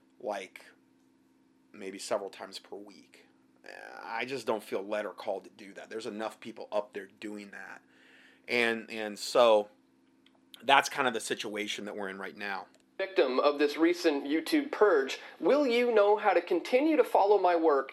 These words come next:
Speaker 2: outside of the clutches of YouTube and Google?
Speaker 1: And here's a, here's another thing. This is why I've always had the email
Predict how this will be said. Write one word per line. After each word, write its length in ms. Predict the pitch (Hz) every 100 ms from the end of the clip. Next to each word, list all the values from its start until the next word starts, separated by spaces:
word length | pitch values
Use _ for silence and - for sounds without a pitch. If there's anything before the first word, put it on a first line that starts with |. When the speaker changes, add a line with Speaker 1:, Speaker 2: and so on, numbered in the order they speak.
| -
Speaker 2:
outside 640 | 208 254 - 226 208 208 202
of 100 | 180
the 60 |
clutches 720 | 180 - 202 202 156 139 131
of 140 | - 123
YouTube 500 | 147 185 160 147 143
and 140 | 131
Google? 400 | 143 202 170 - -
Speaker 1:
And 100 | 127
here's 220 | 190 170
a, 80 | 160
here's 260 | 135 170
another 260 | 143 151 143
thing. 160 | 110 -
This 160 | - -
is 140 | 214
why 360 | 175 165 156 151 127
I've 160 | 127
always 320 | - 139 139
had 200 | - 123
the 180 | 110 123
email 260 | 156 127